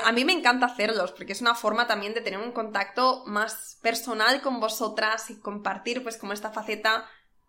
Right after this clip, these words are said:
más personal o también estrategias, que yo soy una persona que me gusta mucho la parte más estratégica de los negocios, el,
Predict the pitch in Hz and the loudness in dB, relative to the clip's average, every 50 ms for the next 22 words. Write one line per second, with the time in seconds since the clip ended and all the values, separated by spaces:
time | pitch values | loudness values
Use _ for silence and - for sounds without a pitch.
0 | _ _ 208 202 202 214 - - - 220 220 - - 202 202 226 240 240 240 247 | _ _ -4 -2 -2 -2 -4 -4 -4 -4 -2 -2 -4 0 2 4 4 4 4 2
1 | - - 220 226 226 190 202 190 202 220 254 302 320 311 - - _ _ _ _ | 0 0 0 2 4 2 2 4 4 4 4 4 0 -6 -12 -16 _ _ _ _
2 | _ _ _ 220 208 - - 196 151 - 220 277 - - 285 220 - - 180 180 | _ _ _ -10 -8 -6 -2 -4 0 4 4 2 4 4 2 2 2 0 -2 -2
3 | 202 269 381 415 392 330 269 - - 277 262 311 339 339 320 233 208 - - - | 0 -2 0 0 0 0 0 -4 -4 0 0 0 0 2 0 0 0 -2 -6 -12
4 | - - - - - - _ _ _ _ _ - 240 233 226 220 220 247 254 - | -20 -20 -20 -20 -20 -20 _ _ _ _ _ -4 2 2 4 4 4 0 0 2
5 | 320 294 285 285 285 302 285 247 233 - 226 - - 254 254 254 226 185 - - | 2 2 2 2 2 6 6 6 8 6 2 4 6 6 6 8 6 2 -2 -6
6 | - - - - - 220 226 220 226 233 226 - - 254 240 - - 214 196 196 | -8 -10 -14 -12 -8 -2 2 4 4 4 2 -2 -4 -6 -6 -2 -2 -2 0 0
7 | 233 247 - 254 - 226 220 202 196 190 190 220 202 190 196 240 269 254 - - | 0 0 0 2 4 4 6 6 4 2 0 0 -2 4 6 6 6 6 4 -2
8 | 202 180 190 - - 196 196 202 202 196 185 185 190 202 - 185 - _ | -4 -4 -4 -4 -4 -4 -4 -4 -4 -6 -8 -12 -12 -12 -14 -14 -16 _